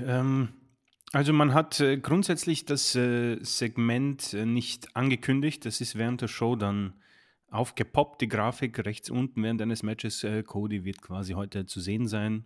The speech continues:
Und ja, erwartet wurde die Standard-Promo. Und das ist jetzt nicht irgendwie ein Scha-, ein, äh, Schuss gegen Cody, sondern das ist quasi die,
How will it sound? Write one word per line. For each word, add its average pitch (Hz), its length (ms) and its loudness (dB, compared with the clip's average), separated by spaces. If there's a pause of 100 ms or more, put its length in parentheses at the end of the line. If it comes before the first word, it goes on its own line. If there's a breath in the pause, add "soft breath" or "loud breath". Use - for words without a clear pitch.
Und 92 460 -8
ja, 92 260 0 (540 soft breath)
erwartet 127 540 4
wurde 139 360 6
die 123 180 2
Standard-Promo. 104 920 2
Und 107 220 -4
das - 100 -6
ist 104 100 -2
jetzt 107 180 -2
nicht 110 200 -2
irgendwie 113 220 2
ein 107 100 0
Scha-, 107 300 -4
ein, 101 360 -6 (920)
äh, 117 140 0
Schuss 143 300 2
gegen 143 240 4
Cody, 131 300 4
sondern 107 280 0
das 98 160 -2
ist 104 140 -4
quasi 101 260 -2
die, 92 280 -4